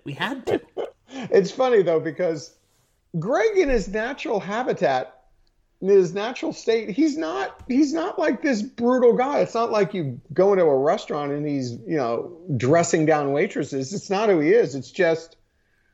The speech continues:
Speaker 2: when things are bad with U C L A basketball and some people on the forum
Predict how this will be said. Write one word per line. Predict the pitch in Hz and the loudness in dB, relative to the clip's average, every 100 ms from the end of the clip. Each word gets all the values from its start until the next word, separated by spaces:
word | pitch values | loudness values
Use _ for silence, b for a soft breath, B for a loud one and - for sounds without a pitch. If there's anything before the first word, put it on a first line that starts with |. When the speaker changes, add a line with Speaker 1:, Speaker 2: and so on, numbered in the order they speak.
| _ _ _ _ _ _ | _ _ _ _ _ _
Speaker 2:
when | - 160 185 180 | -4 0 2 2
things | - 226 277 277 | 0 0 0 -2
are | 269 | -2
bad | 160 185 190 185 | 0 2 2 0
with | 165 139 | -4 -6
U | 160 | -8
C | 165 - | -8 -4
L | 160 147 | -2 0
A | 135 117 117 _ _ _ _ - | -2 -4 -14 _ _ _ _ 0
basketball | 170 196 214 - 131 110 110 113 120 | 2 2 0 -4 -6 -4 -4 -4 -4
and | 143 139 | -6 -8
some | - 143 135 123 | -4 -4 -4 -4
people | - 190 220 190 | -2 0 2 2
on | 170 | 2
the | 147 | -2
forum | - 175 196 180 160 151 139 | 0 2 4 4 2 0 -8